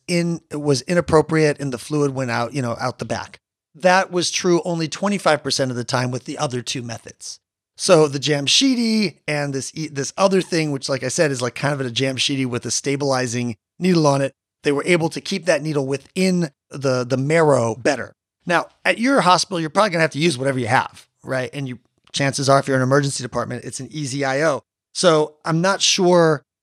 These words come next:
that you have a lot of options to choose the different ones, but I think we should all be aware that this easy I O drill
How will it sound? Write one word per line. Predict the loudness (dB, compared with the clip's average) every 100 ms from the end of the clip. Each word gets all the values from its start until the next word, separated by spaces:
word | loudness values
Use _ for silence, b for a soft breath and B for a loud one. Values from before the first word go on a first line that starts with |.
| -8
that | -4 -2
you | -4 -4
have | 0 0
a | 0
lot | -2 -4
of | -8 _ -6
options | -4 -2 -2 -2 -6 -8 -10 _
to | -12
choose | -8 0 2 4 4 2
the | -2
different | -4 -4 -6 -4
ones, | -6 -6
but | -6
I | -8
think | -2 0 0 0
we | 0
should | 2
all | 2 2
be | 0
aware | -2 0 2 2 0 -4 _ _
that | -8
this | -6 -6 -6
easy | -6 -4 0 4
I | 4
O | 4 2
drill | -4 2 2 2 0